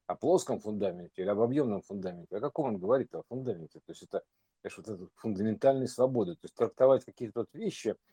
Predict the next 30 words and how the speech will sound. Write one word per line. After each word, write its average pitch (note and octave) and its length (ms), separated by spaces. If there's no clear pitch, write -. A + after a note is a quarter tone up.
а, G#2 160
в - 140
плане A2+ 240
среза F#2+ 520
оставаться. G2+ 600
То F#2+ 160
есть, F#2 320
э, G#2 340
да, D3 340
это C3+ 200
часть, - 360
это G2+ 180
срез, - 380
это G2+ 240
как F#2+ 140
бы F#2+ 100
срез C3+ 300
от, F#2+ 160
э, A#2 60
общего G#2+ 760
вертикальной, G#2 600
з-, F#2 160
свободы, G#2 640
например, F#2+ 220
степени G2 380
свободы G2 480
у F#2 160
всего G2+ 320
этого. F#2 160
Но, A2+ 360